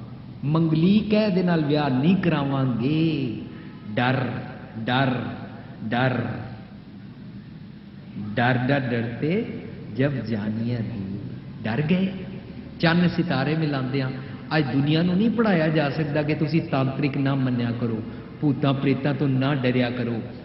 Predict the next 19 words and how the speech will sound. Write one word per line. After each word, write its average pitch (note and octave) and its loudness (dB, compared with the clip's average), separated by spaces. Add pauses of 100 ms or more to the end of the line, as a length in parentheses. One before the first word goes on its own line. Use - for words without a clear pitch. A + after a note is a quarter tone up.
(120)
ਦੇਖੋ, D3 0
ਇਹ E3 2
ਜਾਦੂ C#3 2
ਮੰਤਰ C#3+ -2
ਟੂਣਿਆਂ D3 0
ਵਿੱਚ D3+ -4
ਨਾ C#3 -2
ਪਿਆ C3 -2
ਕਰੋ। A2+ -6 (640)
ਉਹ C#3+ 0
ਜਿਹੜਾ D#3 2
ਬੰਦਾ F3 2
ਡਰਿਆ D#3+ 6
ਹੋਇਆ, F#3 2
ਉਹ F#3+ 0
ਤਾਂ G3 -2
ਪਏਗਾ D#4 0
ਹੀ D4 -2
ਨਾ। C#4 -6